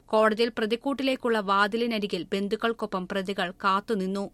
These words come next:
വരാന്തയിലെ ബെഞ്ചുകളിൽ ഇരിപ്പുറപ്പിച്ച കന്യാസ്ത്രീകൾ കണ്ണടച്ച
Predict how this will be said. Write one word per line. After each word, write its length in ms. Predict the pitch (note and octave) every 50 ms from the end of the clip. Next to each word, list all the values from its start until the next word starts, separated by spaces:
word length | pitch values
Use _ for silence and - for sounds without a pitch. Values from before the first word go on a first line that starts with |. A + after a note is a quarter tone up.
| _ -
വരാന്തയിലെ 600 | G3 G3+ G3+ G#3 G#3+ A3 A3+ A3 A#3+ A3+ A3+ A3+ A3+
ബെഞ്ചുകളിൽ 580 | G3 G#3 G3+ F#3 - G#3+ G#3+ G#3+ G3+ F#3 - -
ഇരിപ്പുറപ്പിച്ച 760 | - G#3 G#3 G#3+ A3 - - A#3+ G#3+ G#3+ - - G#3 - G3
കന്യാസ്ത്രീകൾ 880 | F#3 - G3 G3 F#3+ G3 G3+ G#3+ G#3 - - G#3 G#3 G#3 G3 E3+ D#3 - -
കണ്ണടച്ച 540 | A3+ G#3+ A3 A#3 B3 B3+ A3 - - -